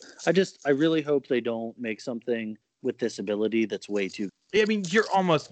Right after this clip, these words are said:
Speaker 2: guaranteed that it's gonna happen, right?
Speaker 1: There's always something,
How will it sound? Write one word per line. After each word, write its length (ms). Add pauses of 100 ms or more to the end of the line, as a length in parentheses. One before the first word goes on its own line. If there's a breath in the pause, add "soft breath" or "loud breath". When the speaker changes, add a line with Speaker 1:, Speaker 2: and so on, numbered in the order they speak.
(160)
Speaker 2:
guaranteed 680
that 120
it's 80
gonna 180
happen, 340
right? 240 (400 soft breath)
Speaker 1:
There's 180
always 300
something, 640